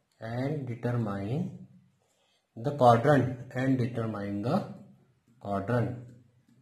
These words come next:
Okay। तो हमें क्या करना है, Angle draw करना है और कौन से क्वाड्रेंट में आते हैं तो ये हमें बताना है, ओके।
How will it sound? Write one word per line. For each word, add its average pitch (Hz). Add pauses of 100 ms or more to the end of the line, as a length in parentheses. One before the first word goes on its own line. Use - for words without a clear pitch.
(1200)
Okay। 127
तो -
हमें 147
क्या 160
करना 127
है, 131
Angle 143
draw 143
करना 117
है 131
और 135
कौन 156
से 196
क्वाड्रेंट 131
में 127
आते 120
हैं 127
तो 117
ये 123
हमें 131
बताना 107
है, 107
ओके। 131